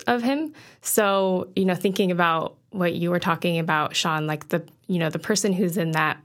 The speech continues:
that place who's having a hard time, which I'm sure we all have walked through. Um, and, you know, maybe they're saying, like, "I'm not experiencing, um, the love of the Lord, the joy of the Lord." And I've been in that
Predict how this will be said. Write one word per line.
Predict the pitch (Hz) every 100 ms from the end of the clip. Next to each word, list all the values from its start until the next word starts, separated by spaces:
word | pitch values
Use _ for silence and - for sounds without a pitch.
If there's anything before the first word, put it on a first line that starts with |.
| _ _ _ -
that | 170 156
place | 170 156 -
who's | 165
having | - 156 156 151
a |
hard | 160 156
time, | - 156 151
which | 156 -
I'm | 151
sure | - 156
we | 156
all | - 156
have | 156 175 - _ -
walked | 175 180 -
through. | - 165 151 - - - - - -
Um, | 190 165 151 - -
and, | - 175 165 - - - -
you | - 190 180
know, | 170
maybe | 165 170 170 165 165
they're | - 185
saying, | 170 170 165
like, | 156 165
"I'm | 180 180
not | 160 196
experiencing, | 190 - 156 110 104 - - 139 - 185 - - _ -
um, | 160 - - 190 190
the | 170
love | 156 147
of | 156
the | 156 151
Lord, | 151 143 165
the | 170
joy | 170 151 151
of | 156
the | 151
Lord." | 147 143 156 - - - - - -
And | 196 185 175 170 170 165 -
I've | 175 175
been | 175 170
in | 165
that | 156 -